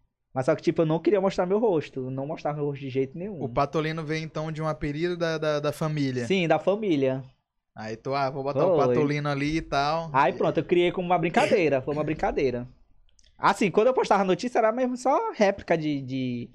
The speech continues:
Speaker 1: de famoso, foto, essas coisas. Postava, tipo, como se fosse uma enquetezinha.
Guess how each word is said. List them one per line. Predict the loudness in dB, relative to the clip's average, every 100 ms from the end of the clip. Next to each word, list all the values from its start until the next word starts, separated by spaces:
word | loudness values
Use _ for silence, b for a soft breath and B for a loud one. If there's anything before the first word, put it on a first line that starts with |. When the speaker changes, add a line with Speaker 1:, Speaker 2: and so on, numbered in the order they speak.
| b b b _
Speaker 1:
de | -6
famoso, | 0 0 2 2 2 0 -4
foto, | 0 2 4 2 0
essas | -4 -4
coisas. | 0 0 0
Postava, | -2 -4 -4 -6
tipo, | -10 -10 -10
como | -10 -8
se |
fosse | -8 -4
uma | -4
enquetezinha. | -2 -4 -4 -8 -6 -8 -8